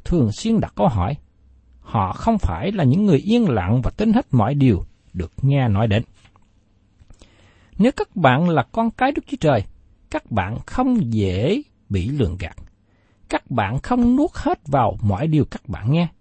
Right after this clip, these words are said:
Đức tin không bị rơi vào trong bóng tối. Đức tin không đánh đổi sự sống của các bạn cho một điều gì khác. Thưa các bạn, đức tin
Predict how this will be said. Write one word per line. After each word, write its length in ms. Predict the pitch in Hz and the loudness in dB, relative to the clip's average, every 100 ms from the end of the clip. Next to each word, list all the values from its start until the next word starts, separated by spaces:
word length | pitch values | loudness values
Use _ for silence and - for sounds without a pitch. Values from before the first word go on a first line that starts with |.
| _ _ _ _ _ _ _ - | _ _ _ _ _ _ _ -6
Đức 260 | 226 - - | -4 -4 -2
tin 220 | 262 254 - - - | 0 0 -4 -20 -10
không 280 | - 262 202 | -6 0 2
bị 160 | 110 | 2
rơi 320 | 139 233 254 | 2 2 2
vào 340 | 202 139 110 - - | 2 2 2 0 -2
trong 160 | 196 | 0
bóng 180 | 208 254 | 0 0
tối. 240 | 247 220 302 - _ _ _ _ _ - | 0 0 -2 -10 _ _ _ _ _ -4
Đức 280 | 185 - - | -4 -2 -2
tin 200 | 240 233 | 0 0
không 360 | - 247 214 | -2 -2 0
đánh 160 | 240 330 151 | 0 0 4
đổi 320 | 110 120 233 | 4 4 0
sự 320 | - - 101 | -4 -4 -4
sống 280 | - - 262 392 | -2 -2 -2 -2
của 120 | 208 | -6
các 280 | - 254 - | -6 -8 -4
bạn 300 | 107 87 85 - - - _ - - | -4 -4 -6 -14 -20 -20 _ -20 -6
cho 140 | - 226 | 0 2
một 160 | 127 - | 2 0
điều 160 | 135 101 | 0 0
gì 160 | 82 - | -4 -6
khác. 200 | - - _ _ _ _ _ - _ _ - - - - | -6 -8 _ _ _ _ _ -20 _ _ -20 -20 -20 -6
Thưa 120 | 262 | -4
các 240 | - 349 - | -4 -6 -2
bạn, 220 | 98 - - - _ _ _ _ _ _ - - | -2 -4 -16 -20 _ _ _ _ _ _ -14 -4
đức 160 | 302 - _ | -4 -4 _
tin 280 | 277 269 | 0 0